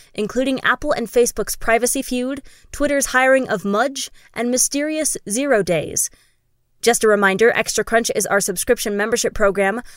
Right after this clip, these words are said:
which aims to democratize information about startups. You can sign up at tech crunch dot com slash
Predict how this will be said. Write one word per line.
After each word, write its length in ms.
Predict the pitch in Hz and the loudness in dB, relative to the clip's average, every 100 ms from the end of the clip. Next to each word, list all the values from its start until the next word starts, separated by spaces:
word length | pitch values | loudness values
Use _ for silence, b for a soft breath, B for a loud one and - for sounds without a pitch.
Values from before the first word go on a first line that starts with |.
| B | B
which 160 | 220 - | -2 0
aims 220 | 254 247 | 0 0
to 100 | 247 | -2
democratize 680 | 214 233 262 285 - 254 254 | -2 0 0 -2 -2 0 0
information 540 | - 285 285 240 254 | -2 -4 -4 -4 -6
about 300 | - 202 202 | -4 0 0
startups. 560 | - 190 160 - - - b b b | 0 0 -2 -2 -4 -4 b b b
You 140 | 220 240 | -2 2
can 160 | 240 | 2
sign 240 | 233 214 220 | 4 2 2
up 100 | 233 | 2
at 240 | 226 214 - | 0 0 -2
tech 200 | - 254 | -4 -4
crunch 280 | - 240 214 | 0 -2 0
dot 180 | 214 - | 0 0
com 300 | 226 214 220 | 0 0 -2
slash 400 | - 220 202 202 | -4 0 2 0